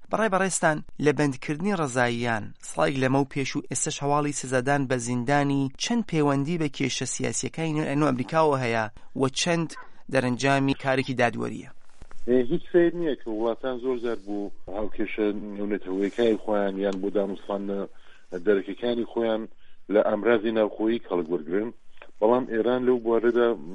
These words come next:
Speaker 2: زۆر ئوستادە و ڕابردوویەکی دوورودرێژی هەیە. زۆر جار بووە لە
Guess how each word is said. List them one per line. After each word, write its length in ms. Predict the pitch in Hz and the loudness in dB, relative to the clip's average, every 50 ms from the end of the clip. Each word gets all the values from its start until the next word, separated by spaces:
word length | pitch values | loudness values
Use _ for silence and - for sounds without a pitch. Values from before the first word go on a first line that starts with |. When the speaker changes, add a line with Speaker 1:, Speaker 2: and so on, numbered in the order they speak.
| 98 92 85 | -10 -8 -4
Speaker 2:
زۆر 160 | 95 117 117 113 107 | -2 -2 -2 -2 -4
ئوستادە 460 | 104 - - - 117 113 110 107 117 113 | -8 -8 -6 -2 0 0 2 2 2 0
و 140 | 110 104 101 | 0 2 2
ڕابردوویەکی 580 | 101 95 85 90 90 87 104 110 101 - - 95 | 0 0 -2 -4 -8 -6 -6 -6 -6 -8 -10 -8
دوورودرێژی 540 | 95 95 95 95 101 120 131 117 92 87 82 78 | -8 -6 -6 -4 0 0 0 0 0 -4 -8 -8
هەیە. 180 | 76 76 76 - - - - - - - - - - - - - - - | -8 -8 -10 -10 -12 -12 -14 -16 -18 -20 -20 -16 -16 -14 -14 -14 -6 2
زۆر 160 | 104 123 135 120 104 117 | 8 8 8 8 8 4
جار 160 | 127 123 113 110 | 2 2 2 0
بووە 240 | 117 123 127 127 123 113 - - - - - - - - - - - - - - - - - - - - - - | 2 4 6 6 4 2 -2 -6 -16 -14 -14 -12 -12 -12 -14 -14 -16 -16 -16 -16 -16 -14 -14 -14 -14 -12 -6 -2
لە 60 | 117 | -2